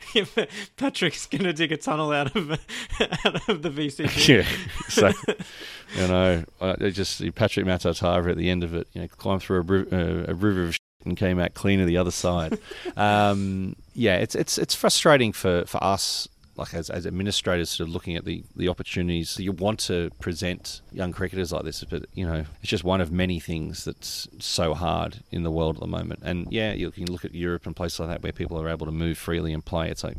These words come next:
Speaker 2: well, so be it, but that's just the way it is. And you can only play what's in front of you. And one of our problems as well is to get back in the country is still a mandatory two-week hotel quarantine. And that's, you know, people think,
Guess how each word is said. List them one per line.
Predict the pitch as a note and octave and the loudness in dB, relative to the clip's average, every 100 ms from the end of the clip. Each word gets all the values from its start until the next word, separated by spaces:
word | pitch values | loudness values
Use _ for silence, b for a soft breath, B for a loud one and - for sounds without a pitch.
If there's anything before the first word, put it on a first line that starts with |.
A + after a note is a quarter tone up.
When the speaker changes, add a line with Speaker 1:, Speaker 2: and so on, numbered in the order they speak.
| - | -6
Speaker 2:
well, | F2+ E2 E2 - | -4 -4 -8 -8
so | - F2 | -2 0
be | D#2+ E2+ | 0 0
it, | D#2 - - | 0 -2 -6
but | E2+ | -4
that's | D2+ - | -2 -2
just | D#2 | -4
the | - | -2
way | D#2+ D#2 | 0 0
it | |
is. | D#2 D2 - | 0 -4 -6
And | - E2+ E2+ | -6 -6 -6
you | E2+ | -6
can | F2+ | -4
only | E2+ D#2 D2+ - | -2 -2 -6 -8
play | - - F#2 E2+ E2 D#2 | -6 0 2 2 -2 -6
what's | - E2+ - | -6 -6 -6
in | |
front | D2+ E2+ D#2+ | -6 -4 -4
of | D2+ | -4
you. | D#2 D#2 - | -6 -8 -8
And | F2+ F2 | -6 -4
one | F#2 F#2+ | 0 0
of | E2+ | 0
our | D#2 D2+ - | -2 -6 -4
problems | F2+ D#2+ D#2+ | -2 -2 -4
as | E2 | -4
well | E2 F2+ | 0 0
is | D#2 | 0
to | - | -4
get | F#2 | -4
back | F2 E2 | -4 -4
in | |
the | E2 | -4
country | - F#2 E2+ E2 | -4 -4 -4 -4
is | D#2 | -2
still | - F2+ | -2 0
a | E2 | 0
mandatory | E2+ E2+ E2 - E2 D#2 - | 0 -2 -4 -4 -6 -6 -6
two-week | - G2 F2+ F#2+ - - - | -2 0 2 0 -4 -14 -2
hotel | G2 F2+ G2+ | 0 2 0
quarantine. | F2+ F#2 F#2+ F#2+ F2 D#2+ | 2 2 0 0 -2 -2
And | D#2 | -2
that's, | D#2 - - - - - | -4 -4 -4 -4 -8 -6
you | F#2 | -2
know, | E2+ | 0
people | E2 G2 F2 | 0 -2 -2
think, | - E2 - | -4 -6 -8